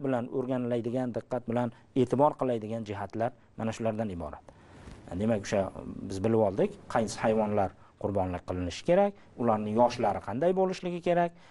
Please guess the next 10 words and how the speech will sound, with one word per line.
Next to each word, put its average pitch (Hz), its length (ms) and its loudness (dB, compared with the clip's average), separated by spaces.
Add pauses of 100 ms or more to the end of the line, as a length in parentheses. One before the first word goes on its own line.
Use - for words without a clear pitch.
(120)
va 131 100 6
ular 127 260 6
nuqson 123 460 2 (640)
darajasi, 117 520 4
nuqsonlik 120 500 -2
darajasi 107 420 -4 (360)
qay 143 180 4
darajada 165 400 2
bo'lishi 156 280 0
kerak 147 260 0